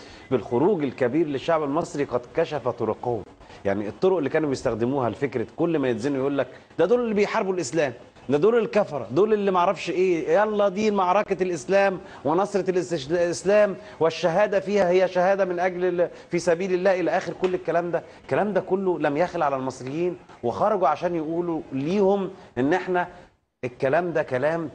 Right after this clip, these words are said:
تكلموا بيه عيال صغيرة وتكلموا ناس هبل، ما تكلموش الشعب العريق ده بيه.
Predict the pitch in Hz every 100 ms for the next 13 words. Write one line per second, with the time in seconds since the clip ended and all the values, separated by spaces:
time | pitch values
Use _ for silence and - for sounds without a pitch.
0 | - 113 139 123 160 156 131 160 147 113
1 | 120 156 143 123 110 123 143 139 110 113
2 | - 113 139 131 139 127 107 151 110 -
3 | - - _ _ _ _ - 110 - 117
4 | 147 120 123 139 120 104 101 120 104 98
5 | 85 69